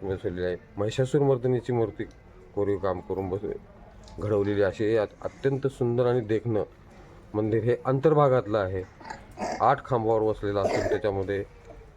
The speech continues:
अ, यक्षांचे सुद्धा कोरीव काम केलेलं आहे खांबावर. यक्ष जे आहेत ते कोरीव कामामध्ये उजव्या बाजूला म्हणजे उत्तरेकडून आहेत. बाहेरच्या बाजूने जर आपण मंदिराची पाहणी केली असता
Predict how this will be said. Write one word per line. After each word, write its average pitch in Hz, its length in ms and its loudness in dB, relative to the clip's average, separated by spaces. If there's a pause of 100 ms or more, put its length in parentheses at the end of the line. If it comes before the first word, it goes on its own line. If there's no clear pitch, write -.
(400)
अ, - 20 -16 (240)
यक्षांचे 151 520 2
सुद्धा 143 340 2 (840)
कोरीव 123 180 2
काम 110 240 2
केलेलं 101 280 0
आहे 98 140 2
खांबावर. 90 400 0 (200)
यक्ष 110 260 -4
जे 110 140 0
आहेत 98 200 0 (600)
ते 98 40 -8
कोरीव 104 320 -2
कामामध्ये 92 580 0
उजव्या 104 200 2
बाजूला 90 380 0
म्हणजे 92 260 -2 (840)
उत्तरेकडून 117 600 2
आहेत. - 200 4 (880)
बाहेरच्या 135 400 4
बाजूने 131 640 2
जर 117 280 0
आपण 113 180 0
मंदिराची 113 500 2
पाहणी 113 340 2
केली 113 240 0
असता 104 340 2